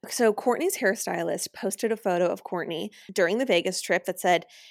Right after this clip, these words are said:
"Now I understand why people tie the knot in Vegas. There's nothing like love and a good time."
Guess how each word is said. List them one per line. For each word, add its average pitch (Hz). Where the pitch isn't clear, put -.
"Now 190
I 247
understand 233
why 185
people 190
tie 196
the 180
knot 175
in 190
Vegas. 165
There's 180
nothing 190
like 226
love 175
and 180
a -
good 175
time." 165